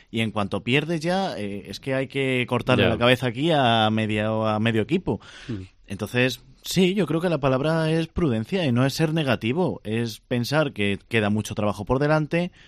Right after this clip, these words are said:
Speaker 1: que no hay ningún objetivo conseguido y que tenemos que tener en cuenta que, oye,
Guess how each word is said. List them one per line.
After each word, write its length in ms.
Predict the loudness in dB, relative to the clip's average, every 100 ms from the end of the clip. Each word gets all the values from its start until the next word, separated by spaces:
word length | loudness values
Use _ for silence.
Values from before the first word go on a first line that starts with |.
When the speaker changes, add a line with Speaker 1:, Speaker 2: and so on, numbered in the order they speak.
| _ -4
Speaker 1:
que 120 | 0
no 80 | 2
hay 40 |
ningún 240 | 0 0 0
objetivo 400 | -2 -4 -2 0
conseguido 600 | 0 0 0 2 2 0 -6 -20 -20 _ _ _
y 180 | -4 -2
que 160 | -2
tenemos 360 | -2 -2 -2 -4
que 580 | -4 -2 0 0 -2 -2
tener 220 | -2 -2
en 100 | -2
cuenta 520 | 0 -2 0 -2 -2 -6 -20 -20 -20 -20 _
que, 120 | -8 -4
oye, 380 | -2 -2 -2